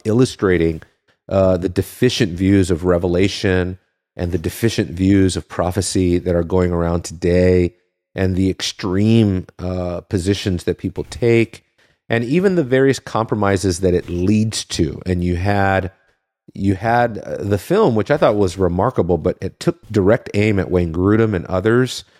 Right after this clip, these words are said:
people that are respected to some degree in the Reformed world, um, and really, uh, played some of their own words and audio and video,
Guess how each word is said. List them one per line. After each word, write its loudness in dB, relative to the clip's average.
people 0
that 2
are 2
respected -2
to -2
some 0
degree 2
in -2
the 0
Reformed 0
world, 2
um, 0
and 0
really, 2
uh, -4
played 2
some -4
of -4
their 2
own 2
words 4
and 0
audio 2
and 0
video, 2